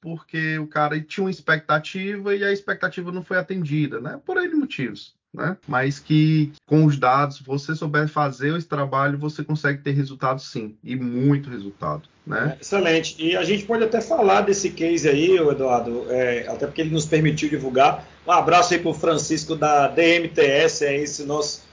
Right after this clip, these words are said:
Speaker 2: é esse case aí que o Eduardo tá falando. A D M T S é uma empresa da área de logística, teve uma grande participação, inclusive na distribuição das vacinas na região Nordeste aí.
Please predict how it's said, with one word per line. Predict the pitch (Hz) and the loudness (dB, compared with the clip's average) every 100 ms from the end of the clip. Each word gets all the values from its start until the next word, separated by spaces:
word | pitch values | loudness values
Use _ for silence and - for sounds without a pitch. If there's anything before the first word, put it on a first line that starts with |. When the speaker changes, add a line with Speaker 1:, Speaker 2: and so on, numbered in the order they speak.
| - _ | -20 _
Speaker 2:
é | 120 143 | -2 -2
esse | - | -2
case | - 160 165 147 | 0 4 6 6
aí | 151 | 0
que | 147 | 2
o | 147 | 2
Eduardo | 143 143 143 | 4 2 0
tá | 139 | 0
falando. | 131 127 160 156 | 0 2 2 2
A | |
D | 143 | 0
M | 139 | 0
T | 143 | 0
S | 139 131 | -2 -2
é | 143 | -4
uma | 139 135 123 113 | -2 -2 -2 -4
empresa | 131 123 139 | -6 -2 0
da | 139 | 0
área | 139 | 0
de | 135 | 0
logística, | 139 131 117 143 - - - - - - | 2 2 0 -6 -8 -10 -12 -20 -20 -4
teve | 143 143 | 0 2
uma | 147 | 2
grande | 139 160 202 202 | 4 6 6 2
participação, | - 170 165 - 156 147 151 | 2 2 0 -2 -2 -2 -2
inclusive | 160 165 147 160 170 | -4 -2 -2 -2 -2
na | 175 | -4
distribuição | - 165 160 156 160 | -4 -4 -2 -2 2
das | 165 156 | 4 4
vacinas | 165 185 - 160 196 196 | 2 0 0 -2 0 0
na | 185 | 0
região | 175 160 170 | -2 -2 -2
Nordeste | 170 139 131 139 139 - 127 | 0 0 0 0 -2 -8 -8
aí. | 120 139 | -6 -8